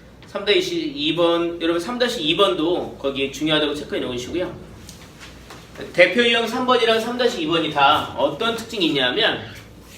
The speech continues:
X만 바로 구할 수가 없어요. 여기서부터 차례대로 구해 나가야 되거든요. 근데 이런 변 길이들 사이에 규칙이 존재합니다.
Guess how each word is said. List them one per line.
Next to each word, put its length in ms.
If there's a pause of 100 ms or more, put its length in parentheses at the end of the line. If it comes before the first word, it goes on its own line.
(1400)
X만 420
바로 260
구할 160
수가 180
없어요. 580 (420)
여기서부터 380
차례대로 500
구해 200
나가야 300
되거든요. 420 (1200)
근데 140
이런 320
변 240
길이들 340
사이에 560 (1500)
규칙이 480
존재합니다. 500